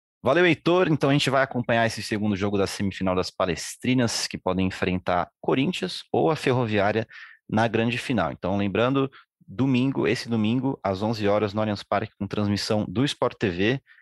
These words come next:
tem Palmeiras e Inter pela semifinal do Brasileirão Feminino. E a gente vai encerrando essa edição do G E Palmeiras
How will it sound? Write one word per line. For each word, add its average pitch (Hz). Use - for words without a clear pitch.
tem 110
Palmeiras 107
e 110
Inter 101
pela 104
semifinal 101
do 92
Brasileirão 117
Feminino. 156
E -
a 214
gente 170
vai 135
encerrando 120
essa 98
edição 101
do 98
G 95
E 95
Palmeiras 90